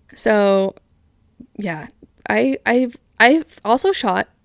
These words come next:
quite a few births, and I couldn't tell you if any of the moms whose births I've shot poop during labor. Not that I'm watching the baby come out. Sometimes I am because of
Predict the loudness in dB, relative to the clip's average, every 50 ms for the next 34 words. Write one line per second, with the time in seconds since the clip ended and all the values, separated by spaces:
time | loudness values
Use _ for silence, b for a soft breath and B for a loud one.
0 | _ _ _ -10 -4 0 0 2 2 2 0 0 -4 -4 -2 0 0 0 0 -2
1 | -4 -4 -4 -6 -8 -8 -10 -12 _ B B B B B B B B B B B
2 | _ 0 2 4 4 4 4 4 2 0 -4 _ _ _ _ _ 0 2 2 2
3 | 2 0 -2 0 0 2 4 4 4 4 2 0 -2 -2 -2 -2 -2 -4 -4 -4
4 | -4 -4 -4 -4 -4 -4 -6 -6 -6 -8 -8 -6 -6 -6 -6 -6 -8 -10 -10 -10
5 | -8 -6 -4 -4 -4 -6 -8 _ _ _ -4 -4 -4 -2 -4 -6 -6 -6 -6 -6
6 | -4 -4 -4 -2 -2 -2 -2 -2 -2 -2 -2 -2 -2 -2 -2 -2 -2 -2 -4 -4
7 | -2 0 0 2 2 0 -2 -4 _ _ _ _ _ _ _ 4 6 6 6 6
8 | 4 2 0 -2 -6 -10 _ _ _ _ _ -2 -2 0 0 -2 -4 -2 -2 0
9 | 0 0 -2 -2 -4 -6 -4 -4 -2 -2 -2 -2 -2 -2 -2 -4 -4 b b b
10 | b b b b _ -10 -6 -4 -2 -2 -2 -4 -4 -4 -2 -2 -2 -2 -2 -4
11 | -4 -4 -4 -6 -10 -18